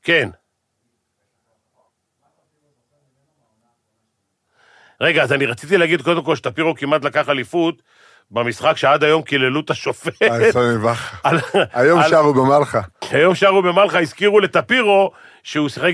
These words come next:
Speaker 1: ב-, בירושלים ו-, ולא קיבל עבירה. אה, אני הייתי בצד השני, דרך אגב,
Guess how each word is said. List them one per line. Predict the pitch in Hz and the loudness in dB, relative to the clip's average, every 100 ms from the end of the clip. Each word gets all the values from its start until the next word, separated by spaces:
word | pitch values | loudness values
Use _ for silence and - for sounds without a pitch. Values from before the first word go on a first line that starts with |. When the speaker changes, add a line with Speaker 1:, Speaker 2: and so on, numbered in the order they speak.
| 156 | 0
Speaker 1:
ב-, | 175 170 160 156 | 2 2 2 0
בירושלים | 151 156 151 151 160 156 170 165 | 0 0 -2 0 2 2 2 2
ו-, | 147 143 139 | 2 2 2
ולא | 135 147 - | 0 0 -2
קיבל | 143 139 | -2 0
עבירה. | 135 117 110 107 - _ - - _ - | 0 -2 -2 -4 -6 _ -20 -20 _ -4
אה, | 127 131 131 127 | 0 0 2 0
אני | 156 | 0
הייתי | 170 165 | 0 0
בצד | 151 156 | -2 -2
השני, | 147 139 139 | -2 0 0
דרך | 120 107 101 | 0 -2 -4
אגב, | 95 92 | -6 -6